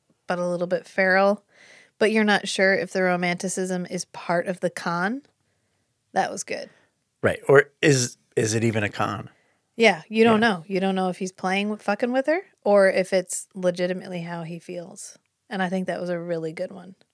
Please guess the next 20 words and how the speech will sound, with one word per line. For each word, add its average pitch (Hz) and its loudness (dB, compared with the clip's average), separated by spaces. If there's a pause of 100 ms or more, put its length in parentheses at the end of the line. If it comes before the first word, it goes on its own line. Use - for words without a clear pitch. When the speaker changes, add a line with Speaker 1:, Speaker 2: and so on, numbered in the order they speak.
(1500)
Speaker 1:
And 214 0
then 214 4
I 214 4
think 202 -2
funniest 220 0
for 196 -2
me 208 -2 (140)
was, 196 2 (380)
um, 175 -8
Love 175 -6
at - -20
First - -12
Bite. - -16 (1700)
Even 240 4
not 196 2
getting 180 2
all 175 0
of 175 -4
the 175 -4
jokes. 165 -8